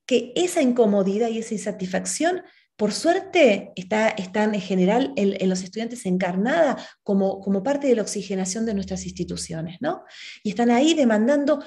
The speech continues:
no en un sentido exclusivamente de queja, porque esto también sería un lugar, ¿no? siempre oposicional, eh, sino en un lugar productivo, de una demanda que va corriendo y va impidiendo, ¿no? que, que, que ciertas cuestiones, incluso conquistas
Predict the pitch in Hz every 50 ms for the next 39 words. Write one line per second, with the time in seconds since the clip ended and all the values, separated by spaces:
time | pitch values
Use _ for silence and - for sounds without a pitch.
0 | - _ - 392 466 403 277 240 233 - - 208 202 202 190 190 247 226 226 233
1 | 220 - - - 196 - - 202 196 - - 247 240 226 214 202 226 240 240 233
2 | 240 214 170 185 185 180 185 208 196 170 - - - 160 160 - 185 185 269 277
3 | 277 262 233 214 202 214 208 - 208 190 208 208 202 185 175 185 208 202 196 190
4 | 180 180 185 190 180 - - - - - _ - - - 247 247 240 240 220 -
5 | 202 185 185 196 180 - - 190 180 185 185 175 165 160 165 160 156 160 160 160
6 | - - - - - _ _ - 202 180 170 170 165 165 170 - - - - -
7 | 320 339 320 320 320 - - 226 247 285 302 277 262 247 277 320 339 330 - 233
8 | 214 208 214 - - - 330 311 240 185 180 165 156 160 160 - - - - 202
9 | 247 269 294 277 240 226 226 240 294 294 294 302 294 - 214 214 226 220 - 247
10 | 220 - 254 277 277 285 247 226 220 214 208 185 196 202 - - - _ _ _
11 | _ _ - 208 202 196 196 240 240 240 262 285 285 240 226 226 214 202 220 254
12 | 302 330 - - - 240 311 359 - - - 226 220 220 - - - - 190 180
13 | 185 180 185 185 - - - - - - 208 208 - 233 233 233 233 220 - -
14 | 214 196 - - 240 240 240 240 247 254 - - - - - 226 180 269 269 262
15 | - - 185 185 - 202 208 202 208 277 269 220 185 - - - 170 165 170 -